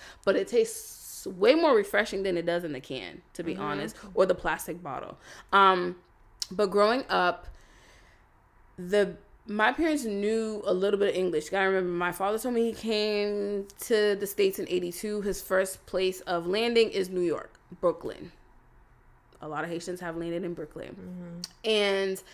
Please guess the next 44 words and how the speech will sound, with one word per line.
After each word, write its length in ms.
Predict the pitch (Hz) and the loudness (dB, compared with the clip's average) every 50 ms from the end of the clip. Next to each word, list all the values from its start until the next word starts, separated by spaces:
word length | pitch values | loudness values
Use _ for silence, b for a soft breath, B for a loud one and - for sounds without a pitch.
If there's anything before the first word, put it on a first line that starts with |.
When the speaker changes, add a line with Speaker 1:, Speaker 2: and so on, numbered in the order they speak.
| B B - | B B 0
Speaker 1:
then 160 | 190 202 208 | 2 4 4
eventually 420 | 196 202 226 202 196 - - 220 | 4 2 0 -2 -2 -2 -4 -4
he 120 | 202 233 208 | -4 -6 -4
came 280 | - 185 180 185 185 | -4 -4 -4 -2 -4
to 80 | 185 190 | -6 -6
Boston. 360 | 190 202 208 214 202 - 180 | -4 -4 -4 -2 -2 -4 -4
He 100 | 185 185 | -2 -2
realized 340 | 190 185 180 170 165 170 165 | 0 0 0 0 -2 -2 -2
there 80 | 175 | -2
was 120 | 175 170 143 | -2 -2 -4
a 100 | - 180 | -6 -6
huge 480 | 180 185 226 247 262 262 262 254 220 | -6 -4 -2 0 2 2 0 0 -2
difference 280 | - 220 208 208 196 196 | -2 -4 -4 -4 -8 -12
between 220 | 196 196 185 165 | -10 -8 -8 -6
Boston 460 | 175 165 165 190 190 - 185 180 180 180 B B B B B B - - | -4 -4 -4 -4 -4 -4 -6 -6 -6 -8 B B B B B B -12 -6
and 440 | - 185 180 175 170 160 160 156 160 | -2 0 2 2 2 2 0 0 0
New 80 | 170 170 | 0 0
York. 260 | 170 147 101 - - - - - - _ _ - | 0 0 -2 -4 -8 -16 -20 -20 -20 _ _ -6
New 160 | 185 170 180 | 0 4 6
York 140 | 208 233 240 | 6 6 6
Speaker 2:
Mm-hmm. 60 | 233 | 6
Speaker 1:
is 60 | 233 214 | 6 6
always 220 | 202 208 214 202 | 6 6 6 4
on 80 | 190 180 | 2 0
the 60 | 170 | 0
go, 680 | 165 - 226 226 220 220 220 214 208 214 220 214 214 B B B B _ - | 4 8 10 12 12 12 12 12 10 8 6 2 -2 B B B B _ -4
hustle 360 | - 214 214 214 220 196 180 | -2 -2 0 0 0 -2 -2
and 120 | 170 170 | 0 2
bustle. 400 | 175 196 208 202 - 202 196 190 | 2 4 4 4 2 2 2 2
Speaker 2:
It's 100 | 180 202 | 2 2
Speaker 1:
Boston's 280 | 214 185 190 - 247 247 | 2 2 2 4 4 4
Speaker 2:
still 60 | 254 | 6
like 140 | 240 202 190 | 6 4 4
Speaker 1:
more 160 | 185 180 180 175 | 4 4 4 4
Speaker 2:
here 180 | 170 170 185 | 4 4 4
Speaker 1:
like 100 | 190 190 | 2 0
Speaker 2:
now, 280 | 180 165 160 165 165 175 175 | -2 -4 -6 -6 -6 -6 -4
but 140 | 165 165 165 | -2 -2 -2
it's, 120 | 170 170 - 185 170 160 165 165 165 - | -2 -2 -6 -10 -12 -12 -12 -14 -12 -8
there's 280 | - 175 170 170 165 - | -6 -6 -6 -6 -10 -12
more, 560 | 165 165 165 160 156 156 151 151 147 147 147 - b b b b b b b b b b b _ | -10 -8 -8 -6 -6 -4 -4 -4 -6 -8 -10 -16 b b b b b b b b b b b _
there's 120 | - 190 190 | -10 -8 -6
more 120 | 208 196 | -6 -6
space. 840 | 170 - - - - 147 135 - - - - - - - - - | -6 -8 -8 -8 -6 -6 -6 -8 -10 -10 -10 -8 -8 -8 -10 -12